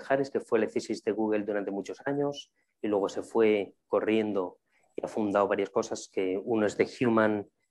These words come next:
Center for Technology y otras iniciativas que tengan que ver con, amigos, tenemos que parar y pensar, porque claro, si solamente tienes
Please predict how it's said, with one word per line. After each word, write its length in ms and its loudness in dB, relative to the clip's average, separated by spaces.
Center 440 6
for 260 0
Technology 840 2
y 260 2
otras 320 2
iniciativas 600 2
que 80 0
tengan 240 0
que 80 0
ver 180 0
con, 220 -2
amigos, 560 -2
tenemos 240 6
que 100 6
parar 300 6
y 60 4
pensar, 540 2
porque 240 -2
claro, 180 4
si 140 -2
solamente 440 2
tienes 440 0